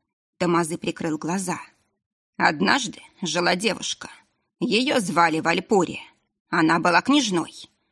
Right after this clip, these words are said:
доброй, нежной и красивой. У нее была сестра, младшая дочь князя.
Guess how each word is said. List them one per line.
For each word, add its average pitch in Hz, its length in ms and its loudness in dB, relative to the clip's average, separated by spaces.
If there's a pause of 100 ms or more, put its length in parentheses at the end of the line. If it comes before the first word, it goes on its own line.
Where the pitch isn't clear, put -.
(160)
доброй, 180 460 0 (220)
нежной 175 460 2
и - 100 -6
красивой. - 640 -4 (640)
У 180 80 0
нее 294 260 2
была 165 220 0
сестра, 185 420 -4 (540)
младшая 180 580 2
дочь 170 300 -4
князя. 185 480 0